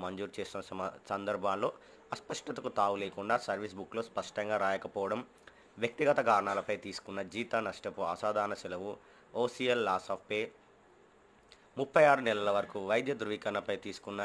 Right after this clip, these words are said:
జీత నష్టపు అసాధారణ సెలవు పరిమితి లేకుండా ఎంతకాలమైన పెన్షన్కు క్వాలిఫైడ్ సర్వీస్ అనే విషయం అందరికీ తెలిసిందే. అయితే మెడికల్ సర్టిఫికేట్ ప్రాతిపదికగా తీసుకున్న ఓసీఎల్ లాస్ ఆఫ్ పేను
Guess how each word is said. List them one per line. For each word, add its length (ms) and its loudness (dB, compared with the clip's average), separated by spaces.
జీత 280 -2
నష్టపు 340 -2
అసాధారణ 480 0
సెలవు 240 -8
పరిమితి 380 -6
లేకుండా 340 0
ఎంతకాలమైన 680 2
పెన్షన్కు 480 -6
క్వాలిఫైడ్ 480 -2
సర్వీస్ 320 -4
అనే 200 -6
విషయం 260 -6
అందరికీ 440 -6
తెలిసిందే. 440 -8
అయితే 280 2
మెడికల్ 360 -4
సర్టిఫికేట్ 420 -6
ప్రాతిపదికగా 680 -2
తీసుకున్న 380 -8
ఓసీఎల్ 420 -4
లాస్ 260 0
ఆఫ్ 140 -6
పేను 260 -4